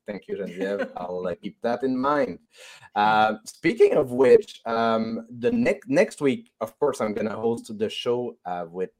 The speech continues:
Speaker 1: uh, Geneviève, and it's not gonna be Inspire par tes histoires. We're gonna
Speaker 2: Oh.
Speaker 1: change the title. So Inspire par tes histoires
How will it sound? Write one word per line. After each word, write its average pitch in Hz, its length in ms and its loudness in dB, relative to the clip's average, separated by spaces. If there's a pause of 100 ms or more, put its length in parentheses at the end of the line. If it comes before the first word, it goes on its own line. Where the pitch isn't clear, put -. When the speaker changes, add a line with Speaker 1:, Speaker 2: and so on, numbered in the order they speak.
Speaker 1:
uh, 82 280 -6
Geneviève, 117 460 2 (400)
and 135 340 4 (120)
it's 117 240 -4
not 147 260 4
gonna 123 220 4
be 135 300 -6
Inspire 123 420 0
par 113 200 -2
tes 110 160 -4
histoires. 110 460 0
We're 135 200 6
gonna 123 280 2
Speaker 2:
Oh. - 100 -4
Speaker 1:
change 135 280 -2
the 117 120 2 (120)
title. 143 400 4
So 139 220 4
Inspire 139 300 4
par 170 160 4
tes 139 160 -2
histoires 143 420 2